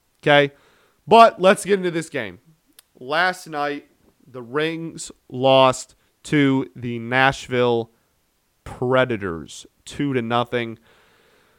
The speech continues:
Uh, man. Uh, this game was just, I don't ever find sports boring.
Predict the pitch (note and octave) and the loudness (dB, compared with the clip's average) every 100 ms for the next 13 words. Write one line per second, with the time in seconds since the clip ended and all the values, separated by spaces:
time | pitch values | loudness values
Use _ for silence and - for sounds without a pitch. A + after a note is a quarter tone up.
0 | _ _ _ _ _ - F3 F3 E3+ E3+ | _ _ _ _ _ -2 4 8 10 10
1 | D#3+ D#3 C#3 C#3 A#2+ - - - - _ | 10 10 8 4 -2 -12 -20 -20 -20 _
2 | _ _ - G#2+ G#2+ G2+ G2 - _ _ | _ _ -12 -8 -4 -4 -6 -12 _ _
3 | _ _ _ _ _ _ _ _ _ _ | _ _ _ _ _ _ _ _ _ _
4 | _ _ _ _ _ _ _ - B2+ B2+ | _ _ _ _ _ _ _ -2 2 6
5 | B2+ B2+ C3+ - C#3+ C#3 C3 B2 A#2 G2+ | 4 2 -4 -2 0 0 0 -2 -4 -6
6 | - B2 A2+ G2+ - - - _ _ _ | -4 0 0 -2 -12 -20 -20 _ _ _
7 | _ _ _ _ _ _ _ _ _ _ | _ _ _ _ _ _ _ _ _ _
8 | _ _ _ _ _ _ _ _ - C3 | _ _ _ _ _ _ _ _ -2 2
9 | F#3 F3+ B2 C3 B2+ B2 A2+ - - A2+ | 4 4 0 0 0 -2 -4 -8 -6 -6
10 | A2 - G2 G#2 A2+ | -6 -8 -6 -6 -8